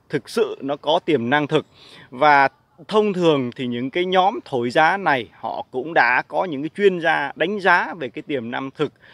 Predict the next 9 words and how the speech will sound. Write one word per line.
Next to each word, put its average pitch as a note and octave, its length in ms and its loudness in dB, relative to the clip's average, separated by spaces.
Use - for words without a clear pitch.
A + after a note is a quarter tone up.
của A#2 100 -6
vùng A#2+ 220 -2
đất. E3 180 4
Chỉ D#3+ 260 4
khác C4 260 -2
nhau A3 400 4
đó D3 340 0
là C3+ 300 -2
họ A2 240 -4